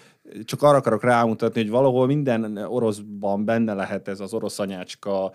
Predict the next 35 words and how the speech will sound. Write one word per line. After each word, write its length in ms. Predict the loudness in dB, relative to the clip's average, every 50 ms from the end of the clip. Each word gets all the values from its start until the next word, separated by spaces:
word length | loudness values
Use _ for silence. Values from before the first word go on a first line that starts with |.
| -10 -20 _ _
féltése, 580 | _ 0 2 2 2 2 2 0 2 2 2
illetőleg 380 | 4 4 4 2 0 0 -2 -2
egy 140 | -2 -2 -2
ilyen 160 | -2 -2 -2
birodalmi 480 | 0 0 0 2 2 2 0 0 0 0
reflex, 580 | 0 0 -2 -2 -4 -8 -8 -8 -8 -8 -10 -12 -10 _
ami 240 | -6 -4 -4 -4
hát, 280 | -4 -4 -6 -8 -6 -4
ö, 100 | -2 -2
újra 260 | 0 0 0 0 0 0
és 160 | -2 -2 -2
újra 200 | -2 0 2 2
elődugja 840 | 2 2 2 0 0 0 -2 -2 -4 -6 -6 -4 -4 -2 -2 -2 -2
a 40 |
fejét. 640 | -2 -2 0 0 2 4 4 2 2 0 -2 -8 -20 _ _ _
Ö, 80 | _ -18 -16 -16 -14 -10
Puty-, 260 | -10 -10 -10 -8 -8
ö, 360 | -4 -2 0 0 2 0 0 -2 -4 -4
Na-, 180 | -4 -4 -4 -2
ö, 220 | -2 -2 -2 -2
Navalnynál 480 | 0 2 2 4 4 4 2 0 -2 -2
se 140 | -2 0 0
volt 260 | 0 -2 -4 -6 -8
ez 120 | -10 -8
másként. 500 | -6 -4 -4 -4 -2 -2 -2 -2 -2 -4 -6 -14 -20 _ -4
Ez 100 | -2 2
az 60 | 4
egyik. 340 | 4 2 2 2 -2 -2 -2
A 60 | -2
másik, 480 | 0 0 2 2 0 0 -2 -4 -4
meg 120 | -4 -4 -2
én 100 | 0 0
azt 220 | 0 -2 -2 -4
érzem 560 | -4 -4 -4 -4 -4 -6 -6 -6 -8 -10 -14 -18 -20 -20 -20 -16
Viktor, 580 | -16 -16 -16 _ _ -4 -2 0 0 0 -2